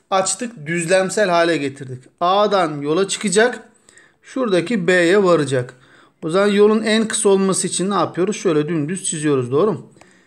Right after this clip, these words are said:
Bakın uzunluklara, şurası üç birim, burası dört birim. Üç, dört, beş. Demek ki alacağı en kısa yol beş birim. Yani cevabımız D şıkkı.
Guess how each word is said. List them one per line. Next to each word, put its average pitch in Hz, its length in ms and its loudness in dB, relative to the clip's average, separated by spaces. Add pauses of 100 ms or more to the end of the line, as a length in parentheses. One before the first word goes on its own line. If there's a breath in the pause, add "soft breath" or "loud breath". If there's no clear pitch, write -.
(240 soft breath)
Bakın 214 220 0
uzunluklara, 175 600 2
şurası 196 420 2
üç - 180 -4
birim, 190 320 -2 (420)
burası 196 440 0
dört 190 300 2
birim. 135 240 -4
Üç, - 320 -4
dört, 220 420 0 (380)
beş. 147 320 -4 (420 soft breath)
Demek 196 320 -2
ki 185 140 0
alacağı 185 540 2
en 202 220 2
kısa 185 240 -2
yol 175 400 2
beş 180 280 0
birim. 175 400 -2
Yani 160 340 0
cevabımız 160 720 0
D 165 360 2
şıkkı. - 400 -10